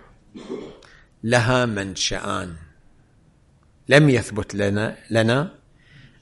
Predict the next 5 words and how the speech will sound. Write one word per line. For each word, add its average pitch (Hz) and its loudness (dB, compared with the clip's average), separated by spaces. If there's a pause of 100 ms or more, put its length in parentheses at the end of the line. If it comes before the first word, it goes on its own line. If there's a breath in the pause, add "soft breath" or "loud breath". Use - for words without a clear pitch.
أن 120 0
استحقاق - 0
العقوبة 147 2
لها 139 4
منشأان 95 -6